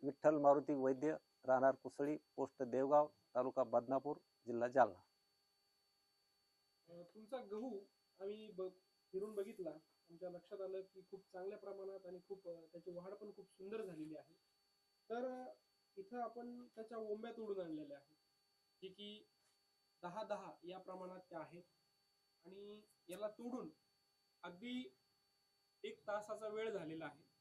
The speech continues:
Speaker 2: विशेषतः आपल्याला वजन करायचं होतं, म्हणून हा प्रयोग आपण त्यामध्ये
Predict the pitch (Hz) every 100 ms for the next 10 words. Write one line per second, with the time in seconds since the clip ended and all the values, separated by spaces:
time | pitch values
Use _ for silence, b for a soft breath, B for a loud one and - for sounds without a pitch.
0 | _ _ _ _ _ - 240 - 226 226
1 | 240 262 208 202 254 247 233 226 226 196
2 | 156 147 _ _ 165 190 202 202 196 185
3 | 180 - 202 156 156 156 180 180 180 180
4 | 180 180